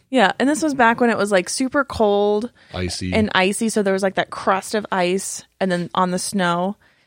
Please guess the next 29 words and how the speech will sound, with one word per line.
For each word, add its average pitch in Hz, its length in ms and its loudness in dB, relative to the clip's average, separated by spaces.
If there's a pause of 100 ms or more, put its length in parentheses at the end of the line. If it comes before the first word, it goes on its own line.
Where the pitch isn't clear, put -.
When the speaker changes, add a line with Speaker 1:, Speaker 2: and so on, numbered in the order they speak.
(160)
Speaker 1:
And, 214 140 0
like, 185 380 -2
he's 453 220 4
a 403 60 4
big 247 200 2
guy, 262 440 2
sixty, 247 340 -4
seventy 214 380 2
pounds. 202 640 -2 (380)
So, - 120 -4
like, 208 100 0
when 214 120 2
he 220 80 2
would 196 120 -2
step 254 240 0
on 220 100 0
the 214 140 -4
ice, 269 520 -6
it 214 60 0
would 185 200 -6
break 226 320 4
underneath 202 400 0
him, 180 180 0
so 185 160 -4
super 202 840 -2 (280)
unsure 202 400 2
of 214 80 0
his 180 160 -2
footing. 208 480 2